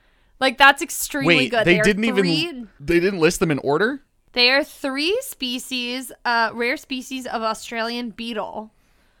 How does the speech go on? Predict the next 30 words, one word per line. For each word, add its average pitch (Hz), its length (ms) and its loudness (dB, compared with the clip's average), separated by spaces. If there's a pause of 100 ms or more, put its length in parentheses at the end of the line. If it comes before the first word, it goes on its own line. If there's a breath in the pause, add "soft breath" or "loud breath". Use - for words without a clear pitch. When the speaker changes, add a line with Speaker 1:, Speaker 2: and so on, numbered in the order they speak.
(260)
Speaker 1:
And 247 200 -6
so 240 500 4
they 240 240 -2
discovered 247 600 -6
three 269 380 -4
different 254 360 -4
species 233 600 -10
of 214 380 0
this 214 160 -6
beetle 220 580 -2
and 220 120 -10
named 214 240 -8
them 208 260 -10
all 214 320 2
after, 208 720 -4 (960)
like, 208 380 -2 (120)
Zapdos, 208 640 -6
Articuno, 208 840 -10 (460)
and 202 320 -8
the - 120 -14
other 170 240 -10
one. 185 360 -14 (240)
Speaker 2:
And 156 120 0
they 165 120 2
just 151 260 -4
decided 143 460 2
to, 131 100 -2
Speaker 1:
Very 202 480 0
Speaker 2:
to - 120 -14
Speaker 1:
good. 214 320 -16